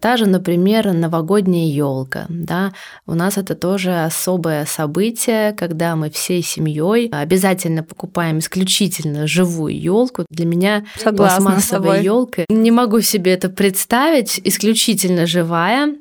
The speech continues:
Speaker 1: В разные годы она бывает разных размеров, от небольшой до, до супер огромной, так что еле в квартиру помещается. Ну, дело щас не в этом, а в том, что для нас это прямо отдельный день, запланированный,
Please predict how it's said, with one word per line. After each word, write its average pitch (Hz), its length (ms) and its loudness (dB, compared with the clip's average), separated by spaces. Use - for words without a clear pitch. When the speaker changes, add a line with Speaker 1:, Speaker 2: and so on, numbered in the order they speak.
Speaker 1:
В 214 60 2
разные 180 420 4
годы 170 300 0
она 156 340 0
бывает 156 440 -2
разных 160 440 -4
размеров, 180 580 -2
от 170 120 -6
небольшой 160 600 -4
до, 151 260 -6
до 151 320 0
супер 180 440 0
огромной, 170 460 0
так 160 220 -4
что - 120 -4
еле 165 300 0
в 160 80 -8
квартиру 160 480 -2
помещается. 165 800 0
Ну, 240 220 0
дело 170 320 0
щас 165 220 -8
не 165 100 -2
в 208 40 0
этом, 220 300 0
а 185 180 2
в 190 80 -2
том, 285 200 2
что 208 480 2
для 190 160 2
нас 269 240 0
это 277 160 -2
прямо 185 320 2
отдельный 185 480 2
день, 214 520 2
запланированный, 254 1080 2